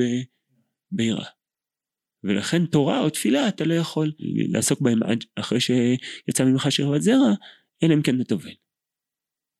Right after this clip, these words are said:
אז לכן יש כאן, אה, יישום מאוד מאוד, אה, מעניין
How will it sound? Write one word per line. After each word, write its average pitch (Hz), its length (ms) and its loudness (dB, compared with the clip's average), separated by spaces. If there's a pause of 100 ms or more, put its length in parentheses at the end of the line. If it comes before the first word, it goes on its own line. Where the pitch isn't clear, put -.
(460)
אז 95 180 -8
לכן 160 340 0 (220)
יש 120 260 -2
כאן, 131 480 0
אה, 113 140 0 (400)
יישום 185 540 2
מאוד 165 420 2
מאוד, 147 480 2
אה, 117 460 -2 (1700)
מעניין 123 640 2